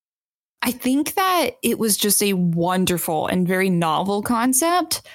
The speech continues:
I just wish there was either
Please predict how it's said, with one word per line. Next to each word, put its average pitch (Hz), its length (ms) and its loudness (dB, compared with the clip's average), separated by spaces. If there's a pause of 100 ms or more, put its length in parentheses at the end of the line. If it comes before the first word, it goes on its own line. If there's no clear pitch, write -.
(240)
I 214 100 2
just 202 180 0
wish 190 380 0
there 220 160 -2
was 202 500 2
either 185 600 0